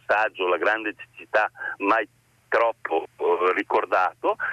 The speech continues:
il primo problema per risolvere la questione climatica è la presa di coscienza del problema. E qua mi fermo perché non vorrei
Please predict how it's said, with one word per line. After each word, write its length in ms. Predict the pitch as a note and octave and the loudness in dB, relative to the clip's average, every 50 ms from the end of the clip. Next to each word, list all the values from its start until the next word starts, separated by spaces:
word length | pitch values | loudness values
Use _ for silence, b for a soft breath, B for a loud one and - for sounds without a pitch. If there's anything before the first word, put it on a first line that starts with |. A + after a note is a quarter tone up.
| B B B - | B B B -4
il 160 | - - - | -6 -6 -4
primo 460 | - - C#3+ F3+ G3 F#3+ D3 G2+ - - | -2 -2 0 0 2 0 2 2 0 0
problema 640 | - A#2 G#2+ G2 G2 B2 C3+ C3+ C3 A2+ F#2+ E2 | 0 -2 -2 0 0 0 2 2 0 0 -2 -4
per 200 | - - G#2 F2+ | -2 -2 -4 -4
risolvere 520 | E2+ F2+ - - A#2 A#2+ A#2+ A2 F#2 E2+ D#2 | -4 -6 -4 0 0 0 0 0 -2 -4 -6
la 100 | D#2 - | -6 -8
questione 460 | - - - - - B2 A#2+ F#2+ E2+ - | -10 -14 -12 -6 -2 0 0 0 -2 -4
climatica 840 | - E2 D#2 D#2 D#2+ E2 D#2+ C#2 C2 - - - E2+ F#2+ G#2 B2+ - _ _ | -6 -10 -8 -4 -2 0 0 0 -2 -6 -14 -12 -2 0 0 0 -2 _ _
è 220 | - - F#3 D#3+ - | -2 0 0 0 0
la 120 | C3+ C#3+ - | -2 -6 -4
presa 340 | - - C3 C3 C#3 - G3 | -2 -2 -2 -2 0 -2 -2
di 120 | D#3 - - | -2 -4 -10
coscienza 600 | - - - - - A#2 B2+ C#3+ - - - G2 | -8 -8 -8 -4 -4 -4 -4 -4 -6 -6 -6 -4
del 140 | D2+ D#2+ - - | -4 -4 -6 -6
problema. 560 | - - - - F#2+ A#2+ C3+ B2 A2+ F#2+ - - - _ _ _ - - - _ _ _ - - - - - - - - - - - - - - - | -8 -10 -2 0 2 2 2 2 -2 -6 -10 -12 -20 _ _ _ -20 -20 -20 _ _ _ -20 -20 -20 -20 -20 -20 -20 -20 -20 -20 -20 -20 -18 -10 -8
E 100 | E2+ - | -8 -4
qua 180 | - D#2 D2+ | -2 -2 -2
mi 120 | D2 C#2+ - | -2 -4 -10
fermo 420 | - - F2 F2 D2+ - C#2 C2 | -4 0 0 0 0 0 -2 -6
perché 160 | - - - | -4 -4 -8
non 160 | C#2+ C#2+ C#2 C#2 | -4 -4 -2 0
vorrei 360 | C2+ C2 B1+ B1 C2 B1+ | 2 2 2 2 0 -2